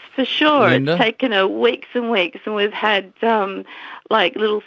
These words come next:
Speaker 1: sewing days on Wednesdays for people to come along and sew them all together.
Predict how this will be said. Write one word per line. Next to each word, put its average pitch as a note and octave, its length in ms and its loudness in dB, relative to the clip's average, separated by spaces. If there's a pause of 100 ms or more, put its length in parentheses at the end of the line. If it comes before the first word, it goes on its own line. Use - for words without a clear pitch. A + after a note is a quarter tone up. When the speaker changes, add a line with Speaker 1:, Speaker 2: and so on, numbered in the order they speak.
Speaker 1:
sewing G3+ 360 0
days F#3 420 0
on F3+ 240 0
Wednesdays F#3 720 -2
for - 100 -4
people F#3 340 -2
to F3 60 -6
come F3+ 220 -6
along F3 320 -2
and E3+ 80 -6 (100)
sew F3+ 160 2
them E3+ 200 -6
all E3 100 -2
together. E3 580 0